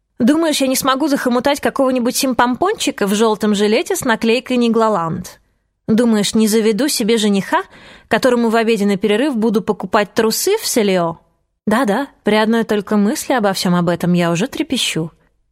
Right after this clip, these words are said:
Эдакий славный малый, крепкий, простой, надежный. Батарейки и сберкнижка прилагаются.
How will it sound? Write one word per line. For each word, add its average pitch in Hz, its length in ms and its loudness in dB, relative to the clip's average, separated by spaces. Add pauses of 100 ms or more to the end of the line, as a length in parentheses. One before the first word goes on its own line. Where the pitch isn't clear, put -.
(160)
Эдакий 240 360 0
славный 226 560 0
малый, 156 420 -2 (540)
крепкий, - 480 -4
простой, 190 600 -4 (600)
надежный. 190 680 0 (720)
Батарейки 208 680 0
и - 260 -2
сберкнижка 208 680 0
прилагаются. 180 800 -2